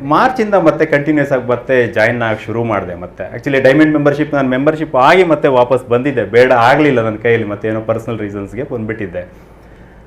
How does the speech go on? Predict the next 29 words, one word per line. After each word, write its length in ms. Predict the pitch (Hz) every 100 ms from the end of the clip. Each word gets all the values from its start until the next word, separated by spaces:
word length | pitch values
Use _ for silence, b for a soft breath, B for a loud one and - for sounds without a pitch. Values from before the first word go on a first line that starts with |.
| - -
So 120 | 190
ಹಾಗಾಗಿ 560 | 170 196 220 196 196 180 156 131 123 117 117 120 120 113
ಬರ್ತಿದ್ದೆ, 420 | 120 151 - 190 170
ಮತ್ತೆ 600 | 151 143 185 180 180 175
ಚೇಂಜಸ್ 420 | 180 226 226 226
ಆಗ್ತು 360 | 160 156 -
ಶುರುವಾಯ್ತು. 580 | - 135 131 113 - 104
ಮನೆಯಲ್ಲಿ 360 | 123 160 180 170
ಒಂದು 120 | 156
ಸ್ವಲ್ಪ 200 | 147 -
ಚೇಂಜಸ್ 440 | 120 127 127 123
ಆಗ್ತಿತ್ತು. 460 | 107 95 95 80 92
ಈಗ 220 | 101 131
ಬೆಳಿಗ್ಗೆ 480 | 135 107 131 160 170
ಎದ್ದು 320 | 170 165 151
ನಾನು 200 | 160 151
actually 480 | 139 170 160 151 127
ಡೈಲಿ 600 | 120 139 151 143 131 117
as 200 | 123 131
a 80 | 151
ಬ್ರಾಹ್ಮಿನ್ 380 | 143 147 147 127
ನಾನು 300 | 117 123 110
ಸಂಧ್ಯಾ 340 | 127 143 151
ವಂದನೆ 180 | 143 135
ಮಾಡೋದು 300 | 127 123 113
ರೂಢಿ 220 | 127 147
ಇದೆ 180 | 127 101
ಬೆಳಗ್ಗೆ. 340 | 90 98 95
ನನಗೆ 600 | 95 110 113 110 101 98